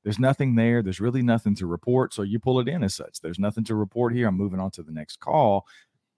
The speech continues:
But if there's some training in place,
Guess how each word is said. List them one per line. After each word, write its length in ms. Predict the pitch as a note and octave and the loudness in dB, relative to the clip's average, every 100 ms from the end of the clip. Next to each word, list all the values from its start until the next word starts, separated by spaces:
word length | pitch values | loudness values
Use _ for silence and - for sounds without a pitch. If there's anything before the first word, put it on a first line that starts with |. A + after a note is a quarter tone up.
| _ _ | _ _
But 340 | G#2 B2+ A#2+ - _ | -2 0 -2 -6 _
if 220 | D#3 E3 | -2 -2
there's 320 | - D3+ C#3 - _ _ _ | 0 0 0 -6 _ _ _
some 220 | _ B2 | _ -4
training 440 | A#2 C#3+ D3+ D3+ B2 | -4 -2 0 2 2
in 100 | E2+ | 0
place, 480 | - - - - | -8 -16 -12 -12